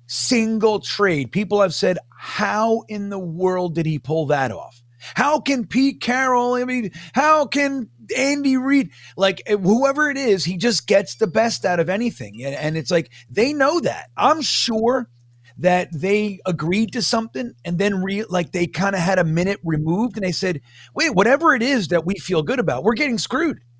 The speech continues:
Somehow, some way, this guy's gonna screw us." So they just kind of fortified their position.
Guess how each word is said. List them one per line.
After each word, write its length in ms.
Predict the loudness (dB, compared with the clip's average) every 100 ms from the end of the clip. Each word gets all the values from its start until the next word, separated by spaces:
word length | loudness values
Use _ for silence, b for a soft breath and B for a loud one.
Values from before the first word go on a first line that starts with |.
| _ _ -6
Somehow, 600 | 0 2 2 2 2 0
some 340 | 2 0 2
way, 340 | 2 2 0 B B B 0
this 180 | 0 2
guy's 460 | 2 2 0 -4 b -2
gonna 200 | 2 2
screw 300 | 2 4 4
us." 160 | 4
So 100 | -2
they 180 | 0 -2
just 300 | 2 0 0
kind 180 | 0 0
of 100 | -2
fortified 640 | -2 2 2 2 0 2
their 120 | 0 -2
position. 480 | -6 -4 -2 -4